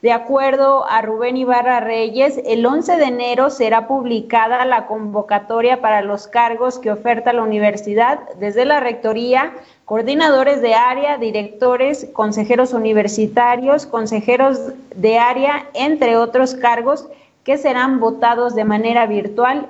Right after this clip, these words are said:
el cinco de febrero. Así, la información que se ha generado dentro de la máxima casa de estudios. Juan, regreso contigo.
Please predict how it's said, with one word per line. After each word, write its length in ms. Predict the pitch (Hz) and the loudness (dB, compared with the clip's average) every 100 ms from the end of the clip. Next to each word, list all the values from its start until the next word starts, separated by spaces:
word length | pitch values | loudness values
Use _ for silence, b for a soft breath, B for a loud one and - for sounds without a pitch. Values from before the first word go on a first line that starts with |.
| - | -10
el 300 | 202 202 - | -8 -8 -10
cinco 640 | - 294 294 285 226 226 - | -8 0 2 2 0 -2 -6
de 200 | 190 233 | -2 -2
febrero. 540 | 233 190 175 - - - - B B B | 0 0 -2 -6 -8 -12 -16 B B B
Así, 720 | - 226 226 262 269 277 277 254 | -2 -2 0 0 2 4 4 2
la 100 | 247 | 2
información 760 | 247 247 240 254 262 - 339 | 0 0 0 0 -2 -2 0
que 120 | 330 269 | 2 2
se 120 | 277 | 0
ha 80 | 285 | 0
generado 560 | 285 254 254 269 269 | -2 0 2 4 2
dentro 400 | 247 269 269 240 | 2 0 0 0
de 140 | 226 220 | 0 2
la 140 | 220 | 2
máxima 600 | 233 233 233 240 220 220 | 0 -4 -4 0 0 0
casa 340 | 226 233 240 | -2 -2 -2
de 120 | 220 208 | -2 -4
estudios. 560 | - 247 240 240 233 | -4 -2 2 2 0
Juan, 260 | - 240 247 | -2 -2 0
regreso 400 | 214 202 208 202 | -2 -2 -2 -2
contigo. 360 | 185 185 - | -4 -6 -12